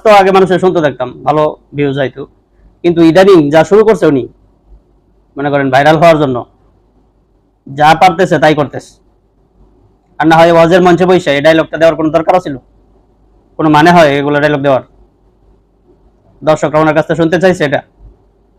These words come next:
যে, "হুজুর, এই যে, ও ভাই রে ভাই, ডায়লগটা দেন, এটা কইছে কেউ?"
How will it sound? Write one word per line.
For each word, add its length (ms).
যে, 60
"হুজুর, 280
এই 120
যে, 220
ও 300
ভাই 200
রে 360
ভাই, 180
ডায়লগটা 300
দেন, 180
এটা 120
কইছে 300
কেউ?" 120